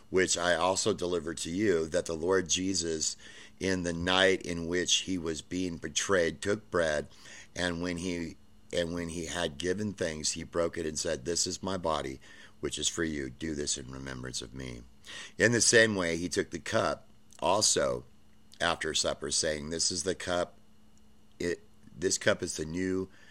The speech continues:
is the new covenant of my blood. Do this oft-, as often as you drink, drink it in remembrance of me. For as often as you eat this bread and drink the cup,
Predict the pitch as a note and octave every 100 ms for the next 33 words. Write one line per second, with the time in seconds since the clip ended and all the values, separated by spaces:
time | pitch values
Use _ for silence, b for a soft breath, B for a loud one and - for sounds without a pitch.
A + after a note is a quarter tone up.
0 | B B B B - F#2+ F2 - E2+ D#2+
1 | F#2+ F#2+ F#2+ E2+ E2+ D#2+ C#2+ - - E2
2 | C#2+ D#2 D2+ C#2+ D2+ D2 C2 - B1+ D#2+
3 | D2+ C2+ B1+ - - - D#2 D2+ - -
4 | C#2+ - E2 F#2+ - F#2+ F2 F2+ D2+ C#2
5 | B1+ B1+ - b b - - D2 C2+ B1
6 | A1+ - C#2 B1+ - - - - - C#2
7 | C2+ C2 B1+ C2 B1+ - A#1 A#1 A1+ -
8 | b b b b b b b b b b
9 | b - - - G2 F#2 E2+ - D2 E2+
10 | G2 A2+ A2 A2 - A#2 - A#2+ A#2 -
11 | - - - - - - F2+ - D#2 B1
12 | G#1+ - - C#2+ D2 C#2+ D#2 E2+ F#2+ -
13 | C2 D#2+ F2+ E2 G#1 G1+ -